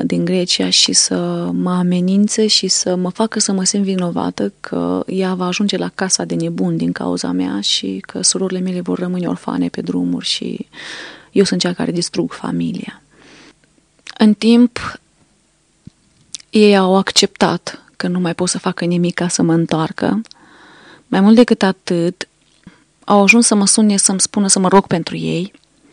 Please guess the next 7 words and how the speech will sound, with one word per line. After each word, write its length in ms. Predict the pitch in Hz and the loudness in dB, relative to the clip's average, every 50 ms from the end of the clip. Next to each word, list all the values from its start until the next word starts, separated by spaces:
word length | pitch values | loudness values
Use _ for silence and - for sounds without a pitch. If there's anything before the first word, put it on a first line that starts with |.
| _ _ - _ _ _ - - - - - - - _ | _ _ -20 _ _ _ -20 -20 -20 -18 -20 -20 -16 _
Taică-miu, 500 | - - 208 208 - 240 240 233 220 208 | 0 0 2 2 4 6 6 8 8 6
care 580 | 196 - 202 190 185 180 185 185 180 180 175 160 | 4 2 0 0 0 0 0 2 2 2 0 2
era 240 | - 185 185 180 190 | 2 0 2 2 2
alcoolic, 880 | 196 202 208 190 - - 180 175 170 170 175 175 190 196 - - - _ _ _ _ _ _ _ _ _ _ _ _ _ _ _ _ _ _ _ _ - - | 2 2 2 0 -2 -2 2 2 4 4 4 4 2 2 0 -8 -12 _ _ _ _ _ _ _ _ _ _ _ _ _ _ _ _ _ _ _ _ -12 -4
peste 260 | - 214 - - 214 | -2 -2 0 4 4
un 180 | 208 202 202 220 | 6 6 6 6
an, 460 | 220 214 196 185 180 180 170 160 | 6 6 4 4 2 0 0 -2